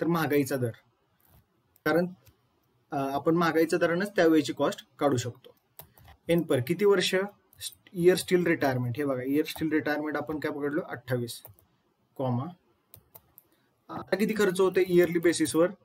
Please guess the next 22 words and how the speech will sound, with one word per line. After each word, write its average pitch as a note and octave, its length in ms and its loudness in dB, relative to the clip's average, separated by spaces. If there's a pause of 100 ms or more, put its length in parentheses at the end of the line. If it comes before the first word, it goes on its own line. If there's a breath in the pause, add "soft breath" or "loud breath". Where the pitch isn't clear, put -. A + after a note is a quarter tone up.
(380)
तो D#3 180 0
होतो C#3+ 160 0
एक D#3+ 260 0
लाख D#3+ 100 -2
ऐंशी C3+ 280 -2
हजार. A2+ 220 -4 (760 soft breath)
तर D#3+ 60 0 (160)
त्यावेळेला G3 400 8
yearly G3 320 4
बेसिसवर F#3 480 0
खर्च F#3 220 0
किती F#3 200 -2
होईल, F3+ 160 2
पाच F3 380 0
लाख F3+ 160 4 (360)
एकोणचाळीस D#3+ 680 2
हजार C#3 240 -2 (160)
सातशे D#3+ 320 -2
सहासष्ट, C3+ 460 -2 (1000)
बरोबर. D3 260 -2 (760 soft breath)
तर D#3+ 60 -4
आता G3+ 240 -2